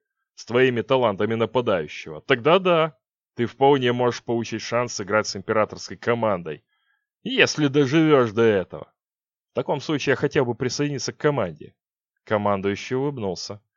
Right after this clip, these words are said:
«Наверно, думаешь стать героем, да? Игроком в Джаала, которому рукоплещет толпа,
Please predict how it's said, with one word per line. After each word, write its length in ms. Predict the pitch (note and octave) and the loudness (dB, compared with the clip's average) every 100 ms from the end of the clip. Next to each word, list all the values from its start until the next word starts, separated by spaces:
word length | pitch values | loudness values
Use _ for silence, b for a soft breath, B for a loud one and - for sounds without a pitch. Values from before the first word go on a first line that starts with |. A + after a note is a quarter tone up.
| _ _ - | _ _ -16
«Наверно, 600 | F#2 G#2+ A2+ B2 C3+ C#3 | -6 2 6 6 6 4
думаешь 420 | C#3+ C#3+ C#3+ C3+ | 4 6 4 2
стать 240 | - C#3+ C3+ | 2 4 6
героем, 580 | C#3+ C#3 D3+ F3+ D#3+ | 8 8 8 6 4
да? 460 | A#2 B2+ D3 F3 E3 _ _ _ _ | 6 8 8 4 -2 _ _ _ _
Игроком 640 | - F#2+ G2+ A2 B2 A#2+ A#2 | -8 0 4 4 6 4 2
в 40 | |
Джаала, 640 | G2+ A2+ A2+ A2+ A2+ A#2 A#2+ | 4 8 10 10 10 8 8
которому 560 | C3 - A#2 A#2+ B2 | 2 2 4 4 2
рукоплещет 680 | A#2+ A#2 A#2+ B2 A#2+ - A#2+ | -2 -2 -2 0 0 -2 -4
толпа, 680 | - A2+ - A2 C3+ A#2+ | 2 2 2 0 0 -2